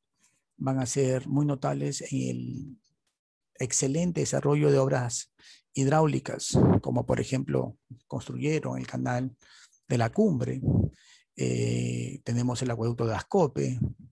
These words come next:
el reservorio de San José, que van a ser evidencias sumamente importantes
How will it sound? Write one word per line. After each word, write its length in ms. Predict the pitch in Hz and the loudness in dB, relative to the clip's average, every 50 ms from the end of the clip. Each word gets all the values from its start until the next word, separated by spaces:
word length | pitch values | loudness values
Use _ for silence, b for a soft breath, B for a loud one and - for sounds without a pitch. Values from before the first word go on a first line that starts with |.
| _ - | _ -6
el 100 | - - | 0 0
reservorio 460 | - 120 - - 113 113 120 120 123 | 0 0 0 -4 -4 -2 -2 -2 -2
de 80 | 120 | -2
San 160 | - 120 117 110 | -2 -4 -4 -4
José, 540 | - 113 110 - - 190 143 139 185 - B B B B B B B B _ | -4 -2 0 2 4 4 4 2 0 -4 B B B B B B B B _
que 100 | - 160 | -2 0
van 140 | 160 175 180 | 2 2 2
a 60 | 175 | 0
ser 160 | - - 175 | 0 -2 -2
evidencias 520 | 160 151 135 135 147 151 - - 156 127 | -2 -2 -2 0 0 -2 -2 -2 -2 -2
sumamente 480 | - - - 170 151 151 151 156 147 - | -2 -2 -2 -2 0 0 -2 -2 -2 -4
importantes 840 | 151 135 - 143 127 131 - - 156 156 80 - - - 76 - - | -4 -4 -2 -4 -4 -4 -2 -2 0 0 0 -2 -2 -4 -4 -4 -6